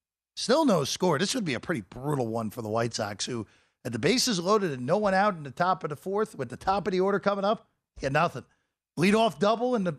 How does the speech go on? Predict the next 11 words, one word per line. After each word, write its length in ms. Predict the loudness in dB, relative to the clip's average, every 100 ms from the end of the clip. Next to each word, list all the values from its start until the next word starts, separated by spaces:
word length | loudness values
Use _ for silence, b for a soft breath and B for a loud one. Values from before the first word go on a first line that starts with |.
| -8
in 100 | -10
the 60 | 0
top 280 | 2 2
of 60 | -2
the 60 | -6
f-, 160 | -8 _
sixth 540 | -6 0 0 0 -4 -6
with 260 | -6 -6 -8 -4
Abreu. 500 | 0 2 2 0 -2 b b -2
Get 200 | -2 2
nothing. 360 | 2 2 -2